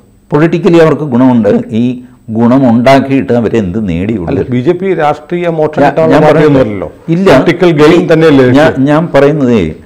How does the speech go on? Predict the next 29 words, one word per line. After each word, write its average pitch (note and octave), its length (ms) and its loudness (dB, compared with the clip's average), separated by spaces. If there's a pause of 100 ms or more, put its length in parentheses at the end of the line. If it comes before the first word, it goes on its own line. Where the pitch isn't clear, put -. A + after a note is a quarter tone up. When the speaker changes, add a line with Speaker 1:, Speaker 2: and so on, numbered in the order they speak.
(240)
Speaker 1:
ഈ B2 440 -4
സി - 380 -4
പി E3+ 60 0
എം G#2+ 300 2 (300)
ഒരു A#2 120 -2
മാതൃകാ A#2+ 640 0
പാർട്ടിയായിട്ട് F#2 1000 -6 (140)
കാണുന്ന E2+ 520 -6
പരിപാടി E2 380 -6
ഉണ്ടല്ലോ, D#2 300 -12 (520)
അത് C#3 140 -2
ശരിയല്ല. F#2 680 -4 (300)
Speaker 2:
അല്ല, G3 180 -2
Speaker 1:
Look E3+ 240 2
Speaker 2:
അത് - 20 4
Speaker 1:
at G3 140 2
the F#3+ 160 4
history F3+ 280 0
Speaker 2:
agree, D#3+ 120 4
Speaker 1:
of D#3+ 60 2
സി - 140 -4
പി C3+ 120 2
എം. G#2 240 0
Speaker 2:
agree. - 0 - (420)
Speaker 1:
ഈ D#3 280 0
പറഞ്ഞ C#3 300 2 (100)
കാര്യങ്ങൾ A2+ 440 2
മുഴുവൻ A2 640 0 (140)
ചെയ്തിട്ട് D2+ 480 -10